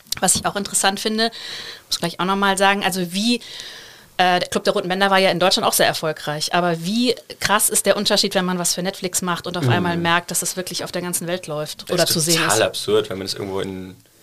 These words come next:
Speaker 2: Kolumbien im Dschungel und plötzlich spricht einen jemand an, so, „Hey, you sell drugs, right? On
Speaker 1: <laughs>
Speaker 2: Internet.“ Und ich so,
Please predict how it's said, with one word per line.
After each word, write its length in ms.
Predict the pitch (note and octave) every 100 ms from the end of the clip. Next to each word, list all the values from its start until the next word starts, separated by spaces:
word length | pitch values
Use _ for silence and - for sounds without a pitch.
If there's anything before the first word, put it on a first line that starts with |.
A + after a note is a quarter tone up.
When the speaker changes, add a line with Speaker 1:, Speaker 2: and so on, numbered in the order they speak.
| _ -
Speaker 2:
Kolumbien 540 | - G2+ G2+ A2 G#2
im 120 | G#2+ F#2
Dschungel 440 | G#2 A2 G2 F#2+
und 160 | F#2 F#2+
plötzlich 280 | F#2 -
spricht 280 | - G2+ F#2+
einen 120 | F#2+
jemand 260 | F#2+ F#2+ F2+
an, 120 | F#2+
so, 80 | G2
„Hey, 300 | - G2+ A2
you 180 | - D3
sell 260 | - -
drugs, 400 | - F3 F#3 A#2+ A2
right? 300 | C#3+ G3 G#3
On 100 | -
Speaker 1:
<laughs> 380 | E4 - F4 -
Speaker 2:
Internet.“ 480 | F4+ - - - -
Und 100 | A2
ich 140 | A2
so, 240 | A#2 G#2